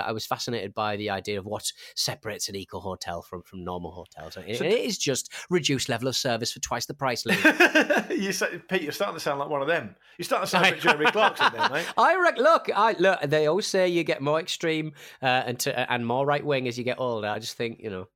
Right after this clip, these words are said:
Speaker 2: Not possible for you, that.
Speaker 1: No, mate. I'd have to go right round to infinity to come back to left wing.
Speaker 2: Yeah.
Speaker 1: I'm really, I'm, I'm, Q-, I'm, Q anon is like a fucking joke to me, mate.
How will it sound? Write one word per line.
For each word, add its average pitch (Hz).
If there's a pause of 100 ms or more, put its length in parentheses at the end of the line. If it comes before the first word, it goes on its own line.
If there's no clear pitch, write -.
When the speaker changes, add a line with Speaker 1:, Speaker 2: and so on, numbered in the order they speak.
Speaker 2:
Not 160
possible 147
for 120
you, 123
that. 104 (680)
Speaker 1:
No, 139
mate. 143 (340)
I'd 139
have 160
to 147
go 127
right 147
round 120
to 127
infinity 113
to 113
come 110
back 104
to 101
left 101
wing. 95 (100)
Speaker 2:
Yeah. 123
Speaker 1:
I'm 120
really, 113
I'm, 120
I'm, 120
Q-, -
I'm, 135 (240)
Q 196
anon 143
is 110
like 120
a 113
fucking 107
joke 113
to 85
me, 80
mate. -